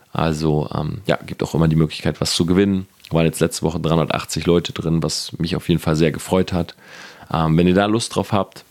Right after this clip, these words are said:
seid am Start Sonntag. Ja, ansonsten weiterhin eine gute Woche. Wir haben heute Bergfest, nennt man das, glaub ich.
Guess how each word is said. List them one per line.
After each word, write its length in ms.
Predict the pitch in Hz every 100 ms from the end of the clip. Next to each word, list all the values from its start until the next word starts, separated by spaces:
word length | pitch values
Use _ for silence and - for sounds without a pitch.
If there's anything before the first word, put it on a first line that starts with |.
| _
seid 240 | - 90 95
am 80 | -
Start 320 | - 107 120
Sonntag. 440 | 120 123 147 147 - _ _ -
Ja, 260 | 90 110 -
ansonsten 580 | 87 87 92 - 98 -
weiterhin 560 | 90 95 - 104 101
eine 200 | - 92
gute 220 | 90 95
Woche. 240 | 85 95 92
Wir 60 |
haben 140 | 82 85
heute 200 | 85 78
Bergfest, 800 | 71 82 101 - 104 123 - -
nennt 200 | 85 73
man 100 | 85
das, 140 | 85
glaub 260 | - 92 98
ich. 140 | 127